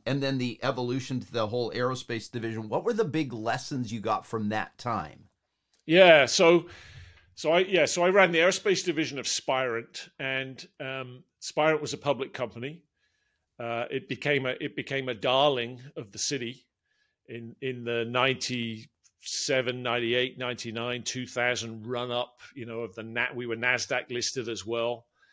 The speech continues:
Speaker 2: And, uh, our price earnings ratio was off the charts. Um, and, um, there were some other big divisions, and then the, the, the aerospace division. And so I lived in this,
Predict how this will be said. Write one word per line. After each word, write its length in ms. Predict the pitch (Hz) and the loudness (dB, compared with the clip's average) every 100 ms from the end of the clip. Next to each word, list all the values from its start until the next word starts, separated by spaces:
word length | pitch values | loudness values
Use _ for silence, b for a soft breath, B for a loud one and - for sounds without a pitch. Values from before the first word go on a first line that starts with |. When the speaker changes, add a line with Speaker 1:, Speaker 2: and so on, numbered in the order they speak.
| b b b b 113 | b b b b -10
Speaker 2:
And, 420 | 113 113 107 113 | -6 -6 -6 -4
uh, 280 | 117 113 110 | -2 -4 -4
our 160 | 117 113 | -4 -4
price 420 | - 135 127 143 | -2 0 0 0
earnings 380 | 127 120 113 117 | -2 -4 -8 -4
ratio 540 | 120 117 - 123 117 | -2 -2 -2 -2 -2
was 180 | 107 98 - | -4 -8 0
off 340 | 151 127 - - | 2 2 -2 -12
the 80 | 120 | -8
charts. 760 | - 117 113 - - - - _ _ _ _ _ _ _ | -6 -6 -8 -10 -10 -10 -10 _ _ _ _ _ _ _
Um, 480 | 113 110 113 113 123 _ - | -6 -4 -4 -6 -12 _ -6
and, 380 | 131 131 131 123 | -2 -2 -2 2
um, 420 | 127 123 131 135 - | 2 2 -4 -14 -8
there 120 | 170 160 | 0 2
were 80 | |
some 220 | 139 151 139 | 2 2 2
other 200 | 139 117 | 2 2
big 360 | - 135 104 | 2 0 0
divisions, 720 | 135 113 127 107 127 123 110 | -10 -6 -6 -4 -8 -8 -8
and 120 | 117 | -4
then 200 | 120 120 | -4 -4
the, 200 | 113 113 117 123 | -4 -6 -8 -10
the, 160 | 117 - | -10 -8
the 140 | 117 117 | -4 -2
aerospace 500 | 120 - 113 113 - | 0 -2 -2 -4 -4
division. 460 | 107 113 98 110 _ b b b b b b _ | -4 -6 -6 -14 _ b b b b b b _
And 220 | 135 135 | -6 -2
so 520 | - 165 151 151 - _ _ | 4 8 8 6 0 _ _
I 260 | - 151 190 | 2 6 8
lived 380 | 175 165 147 160 | 8 8 6 2
in 200 | 143 139 | 0 0
this, 500 | 127 - - - | 0 0 0 -2